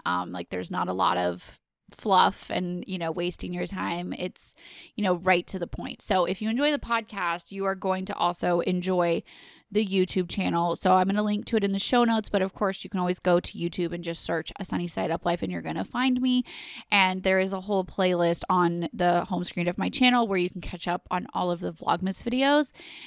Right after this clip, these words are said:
And don't forget to, um, like and subscribe to my channel while you're over there, because subscribers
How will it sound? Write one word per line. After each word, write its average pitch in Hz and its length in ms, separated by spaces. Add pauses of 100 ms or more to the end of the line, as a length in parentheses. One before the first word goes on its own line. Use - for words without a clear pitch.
(140)
And 190 220
don't 196 200
forget 208 360
to, 180 460
um, 170 520 (140)
like 196 340
and 185 160
subscribe 170 560
to - 100
my 180 100
channel 175 360
while 170 140
you're 170 180
over 175 240
there, 226 240
because 185 600 (440)
subscribers 196 800